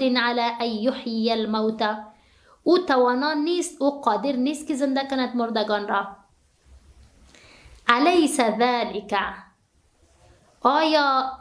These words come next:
ذاتی که از منی انسان را میسازد، بقادرین، او توانا نیست، قادر نیست، علی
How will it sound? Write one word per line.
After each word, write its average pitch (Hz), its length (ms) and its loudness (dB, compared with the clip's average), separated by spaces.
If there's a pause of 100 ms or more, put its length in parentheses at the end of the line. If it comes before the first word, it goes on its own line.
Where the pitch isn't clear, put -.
ذاتی 277 580 -2
که 220 480 -2
از 226 280 0
منی 240 640 2
انسان 226 520 0
را 214 120 2
میسازد، 208 720 -2 (760)
بقادرین، 214 1200 2 (440)
او 294 240 2
توانا 220 460 2
نیست، 311 600 -6
قادر 220 400 2
نیست، 285 560 -4 (480)
علی 254 500 2